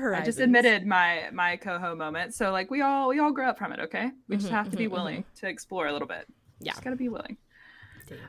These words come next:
Speaker 1: Um, you know, I'm gonna continue the dialogue theme here. Um, I wasn't gonna mention this one first, but since we're on,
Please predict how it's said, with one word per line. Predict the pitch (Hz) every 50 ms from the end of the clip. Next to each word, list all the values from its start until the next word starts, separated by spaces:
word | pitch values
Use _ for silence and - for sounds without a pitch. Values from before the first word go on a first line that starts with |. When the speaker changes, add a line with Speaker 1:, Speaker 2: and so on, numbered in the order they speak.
| - -
Speaker 1:
Um, | - 254 247 254 254 226
you | 262 285
know, | 277 269 -
I'm | 214 247 311
gonna | 359 370 -
continue | 302 294 247 262 247 220 226 220
the | 214 190
dialogue | 175 170 170 175 175 175 170 175 185 -
theme | - - 175 170 170 170
here. | 170 - 175 175 170 160 160 165 - - - - 165
Um, | 170 170
I | 175
wasn't | 175 185 196 208 202
gonna | 185
mention | 175 160 - 180
this | 170 - -
one | 160 160
first, | - - 160 160 160 - - 190
but | 214 196 175 165 143 - -
since | - 208 202 208
we're | 196 185 -
on, | - 175 196 185 175 170